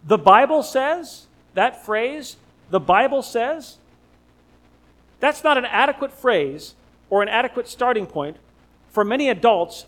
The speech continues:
on their faith journey. He says that he grew up in a house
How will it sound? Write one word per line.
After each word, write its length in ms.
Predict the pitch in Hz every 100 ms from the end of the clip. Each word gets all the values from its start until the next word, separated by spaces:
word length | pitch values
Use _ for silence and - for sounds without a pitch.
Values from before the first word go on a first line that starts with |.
| 185
on 160 | 185
their 140 | 185 175
faith 340 | - 202 202
journey. 340 | 202 190 120 - _ _ _ _ _ _ _ _ _ _ _ _ _ _ _ _ _ _ _ _ _ _ _ _ _ -
He 140 | 269
says 240 | 262 311
that 100 | 262
he 40 | 247
grew 200 | 240 285
up 100 | 285
in 80 | 254
a 60 |
house 440 | 208 240 214 -